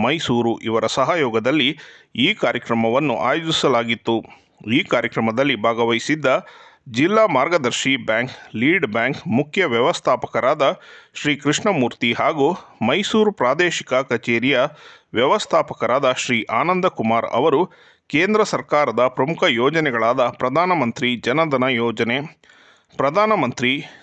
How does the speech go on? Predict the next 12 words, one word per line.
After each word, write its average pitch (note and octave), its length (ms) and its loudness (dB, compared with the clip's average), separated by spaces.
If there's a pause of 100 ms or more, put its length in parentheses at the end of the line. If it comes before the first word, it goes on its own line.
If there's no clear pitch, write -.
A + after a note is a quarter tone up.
ಜೀವನ D#3 560 2
ಜ್ಯೋತಿ B2 480 0
ವಿಮಾ C3+ 360 0
ಯೋಜನೆ, A#2+ 520 0 (360)
ಪ್ರಧಾನಮಂತ್ರಿ C#3+ 800 0
ಸುರಕ್ಷಾ F3+ 520 -2
ವಿಮಾ B2+ 360 0
ಯೋಜನೆ A2+ 440 -2
ಮತ್ತು C#3 400 0 (480)
ಅಟಲ್ G#3 360 0
ಪಿಂಚಣಿ C3+ 640 0
ಯೋಜನೆಗಳ B2 520 0